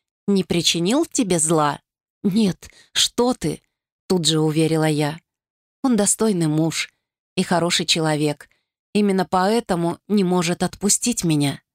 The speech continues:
Подруга задержала на мне напряженный взгляд. Я не стала рассказывать ей о причинах, по которым уезжала. Все было слишком сложно, и вряд ли она поняла бы,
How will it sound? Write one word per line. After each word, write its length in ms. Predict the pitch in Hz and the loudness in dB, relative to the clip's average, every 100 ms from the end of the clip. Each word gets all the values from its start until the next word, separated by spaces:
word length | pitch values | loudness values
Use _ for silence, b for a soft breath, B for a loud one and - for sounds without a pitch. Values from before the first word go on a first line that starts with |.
| _ _ _ _ _ _ - | _ _ _ _ _ _ -4
Подруга 760 | 190 165 208 196 185 180 170 - _ | -2 2 0 0 0 0 -2 -8 _
задержала 720 | 180 185 170 180 175 185 175 | -2 0 0 0 0 0 2
на 160 | 165 165 | 0 0
мне 180 | 170 170 | 0 0
напряженный 680 | 170 170 165 175 165 170 | -2 -2 0 0 0 0
взгляд. 640 | 165 175 165 151 131 - - _ _ _ _ _ | -2 0 0 0 -2 -10 -20 _ _ _ _ _
Я 180 | 196 208 | -2 0
не 120 | 208 | 0
стала 360 | 202 262 262 156 | 0 0 0 0
рассказывать 640 | 151 - - 175 156 - | 0 -2 -2 0 -2 -2
ей 260 | 175 170 170 | -2 -2 -2
о 100 | - | -4
причинах, 680 | - 180 - 214 220 - - _ _ | -4 -2 0 0 0 -2 -6 _ _
по 80 | 185 | -4
которым 420 | 180 - 175 170 | -2 0 0 0
уезжала. 720 | 180 190 190 185 170 139 135 _ _ _ _ _ _ | 2 2 2 0 0 -2 -6 _ _ _ _ _ _
Все 200 | - 190 | 0 0
было 220 | 170 170 | 2 0
слишком 440 | 156 175 - 185 185 | 2 0 0 -2 0
сложно, 600 | - 233 214 151 147 143 b b b _ | 0 2 0 0 -4 -6 b b b _
и 140 | 185 | -2
вряд 400 | 165 180 214 208 | 0 0 0 0
ли 60 | 160 | 0
она 220 | 160 160 | 0 0
поняла 440 | 156 170 185 208 185 | 0 0 2 2 0
бы, 220 | 143 147 | -4 -10